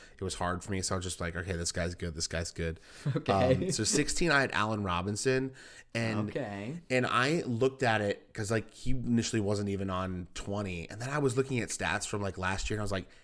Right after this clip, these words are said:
Speaker 1: "He had a great year
Speaker 2: He
Speaker 1: last
Speaker 2: did.
Speaker 1: year."
Speaker 2: I think he really
Speaker 1: And,
Speaker 2: started to
Speaker 1: yeah.
Speaker 2: reemerge himself as that we saw
Speaker 1: Exactly.
Speaker 2: in Jacksonville.
Speaker 1: And that was another thing is I was like, "Okay, so we saw this before, and then he dropped off a little bit, and now he's getting back." So I was like, uh, so he's at sixteen.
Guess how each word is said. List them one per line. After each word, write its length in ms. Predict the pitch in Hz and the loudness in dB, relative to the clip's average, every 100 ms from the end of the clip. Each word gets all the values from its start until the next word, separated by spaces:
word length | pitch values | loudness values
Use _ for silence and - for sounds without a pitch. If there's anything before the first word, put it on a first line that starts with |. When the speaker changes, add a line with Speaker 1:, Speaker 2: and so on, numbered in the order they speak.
| - | -10
Speaker 1:
"He 160 | - | -4
had 80 | 269 | -2
a 40 | |
great 600 | 139 101 107 98 131 214 | -2 0 4 6 4 0
year 380 | 98 101 139 320 | -4 -4 0 2
Speaker 2:
He 40 | 285 | 2
Speaker 1:
last 340 | 101 92 107 - | 2 4 6 6
Speaker 2:
did. 40 | |
Speaker 1:
year." 120 | 110 | 4
Speaker 2:
I 40 | 98 | 2
think 160 | 110 | 0
he 120 | 113 | -2
really 300 | 104 107 107 104 | -2 -2 0 2
Speaker 1:
And, 80 | |
Speaker 2:
started 240 | 156 104 98 | 2 2 2
to 60 | |
Speaker 1:
yeah. 420 | 98 185 240 214 131 120 | 4 6 8 6 6 2
Speaker 2:
reemerge 520 | 107 101 98 98 98 | 0 0 0 -2 -2
himself 320 | 104 101 98 | -6 -4 0
as 240 | 160 101 | 2 4
that 220 | 175 190 202 | 4 4 4
we 60 | |
saw 60 | 202 | 2
Speaker 1:
Exactly. 240 | 180 95 | 2 2
Speaker 2:
in 80 | 196 | -2
Jacksonville. 460 | - 98 - 101 170 | -6 -8 -10 -2 2
Speaker 1:
And 100 | 190 | 4
that 80 | |
was 120 | 202 175 | 4 6
another 200 | 208 196 | 4 4
thing 160 | 160 | 0
is 140 | 127 123 | 2 2
I 40 | |
was 120 | 120 | 2
like, 80 | 113 | 2
"Okay, 160 | 107 127 | 0 0
so 140 | 127 | 0
we 60 | 120 | 2
saw 300 | - 131 143 | 4 4 4
this 160 | 131 | 2
before, 540 | - 107 - 147 110 104 | 2 0 2 2 4 4
and 100 | 104 | 2
then 60 | 104 | 2
he 60 | |
dropped 260 | 104 98 - | 2 0 0
off 140 | 113 | -2
a 60 | 107 | 2
little 160 | 104 | 4
bit, 140 | 104 101 | 4 2
and 100 | 98 | 0
now 200 | 98 98 | 0 0
he's 140 | 101 92 | -2 -2
getting 240 | 92 87 | -4 -4
back." 360 | - 104 98 - | -4 -2 -2 -2
So 100 | 95 | -2
I 20 | |
was 80 | 95 | 0
like, 160 | 92 - - - - - - - | -2 -4 -14 -20 -20 -20 -8 2
uh, 180 | 98 | 2
so 160 | 95 113 | 4 6
he's 160 | 110 113 | 8 8
at 100 | 117 | 6
sixteen. 580 | - - - 110 107 | 4 4 6 8 6